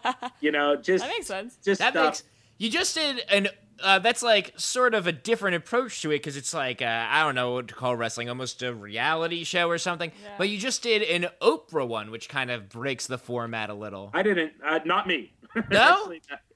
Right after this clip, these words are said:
Speaker 2: not
Speaker 3: It's on,
Speaker 2: me at all.
Speaker 3: it's on your
Speaker 2: I, I know
Speaker 3: I M D B.
Speaker 2: What's, yeah, not me at all. Um,
Speaker 3: I M D B is wrong about porno?
Speaker 2: I M D B is wrong about porno, believe it or not.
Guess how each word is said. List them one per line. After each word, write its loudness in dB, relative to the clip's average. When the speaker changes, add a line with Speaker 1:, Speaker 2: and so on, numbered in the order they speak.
Speaker 2:
not 2
Speaker 3:
It's 4
on, 8
Speaker 2:
me 4
at 2
all. -6
Speaker 3:
it's 4
on 8
your 8
Speaker 2:
I, 10
I 10
know 8
Speaker 3:
I 6
M 2
D 2
B. 6
Speaker 2:
What's, -8
yeah, 0
not -4
me -4
at -6
all. -6
Um, 0
Speaker 3:
I 8
M 2
D -2
B 0
is -2
wrong 2
about 2
porno? 2
Speaker 2:
I -6
M -2
D -6
B -4
is -6
wrong -4
about -4
porno, -6
believe 2
it 2
or 2
not. 0